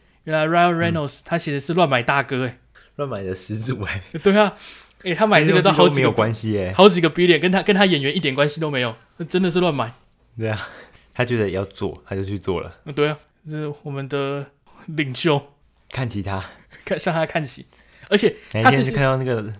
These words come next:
Speaker 2: 乐天的棒球队被买下来了。
Speaker 1: <laughs> 他这些，他这些买，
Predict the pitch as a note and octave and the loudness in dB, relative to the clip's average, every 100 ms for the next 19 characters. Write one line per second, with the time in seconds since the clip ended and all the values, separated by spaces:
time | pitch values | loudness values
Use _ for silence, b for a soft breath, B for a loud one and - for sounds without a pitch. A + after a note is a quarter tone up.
0 | - D3 C3+ C3 B2 A#2 A#2 G#2+ G#2+ G#2+ | -2 2 2 2 0 0 0 -2 -2 -2
1 | G2 E2+ F#2+ E2 - - - A#3+ - G3+ | -4 -4 -4 -4 -4 -12 -2 -2 0 -6
2 | - - C#3+ E3+ - C4 C4+ C4+ A#3 A#3 | -6 -6 -4 -2 0 0 0 -2 -4 -2
3 | A#3 A#3 A#3+ G#3 C#3 | -4 0 0 2 0